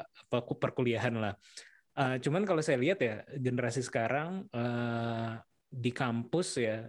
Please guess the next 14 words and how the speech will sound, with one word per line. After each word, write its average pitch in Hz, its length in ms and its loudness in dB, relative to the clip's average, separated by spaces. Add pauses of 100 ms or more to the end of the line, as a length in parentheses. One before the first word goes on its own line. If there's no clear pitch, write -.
secara 123 400 -2
general 123 640 2
gitu, 123 240 0
di 113 160 0
I - 20 -18
T 117 140 2
B 131 160 2
apalagi 123 720 0
gitu, 147 240 -2 (720)
eh, 131 480 4 (480)
itu 147 240 0
jadi 139 320 6
hal 135 320 6
yang, 135 340 4